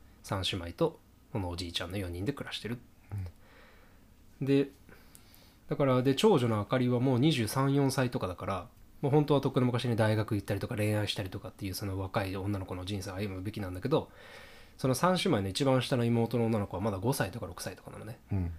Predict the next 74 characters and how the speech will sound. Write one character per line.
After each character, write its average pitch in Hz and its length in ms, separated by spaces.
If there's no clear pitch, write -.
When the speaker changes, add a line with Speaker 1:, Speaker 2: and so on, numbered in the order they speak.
Speaker 1:
だ 131 100
か 123 80
ら、 120 100
い 120 60
わ 139 120
ゆ 131 60
る 131 220
早 117 240
く 113 120
に 98 80
亡 98 120
く 107 80
な 104 80
っ - 40
た - 120
お 101 80
母 123 180
さ 113 100
ん 104 60
の 104 60
代 107 120
わ 113 80
り 131 120
に、 160 280
私 - 220
た 104 100
ち、 92 60
な 117 80
ん - 20
か、 - 240
長 127 220
女 107 100
が 131 300
自 - 80
分 104 160
が 143 80
母 - 220
親 95 120
代 104 100
わ 101 60
り 95 80
に 90 60
な 95 80
ら 95 80
な 95 80
き - 80
ゃ 170 60
と 139 100
思 151 100
っ 147 60
て、 - 260
一 - 80
生 - 80
懸 139 120
命 113 100
頑 87 180
張 - 60
っ - 100
て - 80
る - 60
っ - 180
て - 100
い 107 120
う、 - 20
Speaker 2:
う 92 40
ん。 - 80
Speaker 1:
そ - 160
ん - 20
な 90 80
素 - 120
敵 101 180
な 90 80
人 - 220
で。 - 200